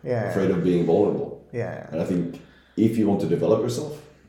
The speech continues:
Speaker 2: those are crucial aspects.
Speaker 1: Yeah, I had a, I had a discussion with youth coach actually about this.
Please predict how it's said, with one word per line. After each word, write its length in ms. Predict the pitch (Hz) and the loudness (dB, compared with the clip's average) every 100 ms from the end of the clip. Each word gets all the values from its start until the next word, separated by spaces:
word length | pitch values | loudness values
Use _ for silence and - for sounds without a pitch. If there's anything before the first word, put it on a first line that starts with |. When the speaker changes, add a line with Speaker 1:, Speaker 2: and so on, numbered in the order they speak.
| _ _ _ _ _ - | _ _ _ _ _ -4
Speaker 2:
those 300 | 82 87 87 | 0 2 0
are 160 | 85 | -2
crucial 400 | - 82 80 71 | -2 -4 -4 -4
aspects. 500 | 78 - - - - - | -6 -8 -12 -16 -20 -10
Speaker 1:
Yeah, 180 | 135 131 | -2 2
I 80 | 156 | 4
had 180 | 170 170 | 6 4
a, 140 | - | 4
I 60 | 143 | 6
had 160 | 151 | 6
a 40 | 143 | 6
discussion 520 | 143 - 143 - 131 | 2 4 2 2 2
with 200 | 123 - | 0 -2
youth 440 | 135 139 165 165 - | -4 2 4 2 6
coach 420 | 147 135 120 107 | 6 6 4 -2
actually 480 | 143 143 - 135 127 | -2 0 0 2 4
about 400 | 117 127 127 123 | 4 4 4 4
this. 380 | 123 120 - | 2 2 -2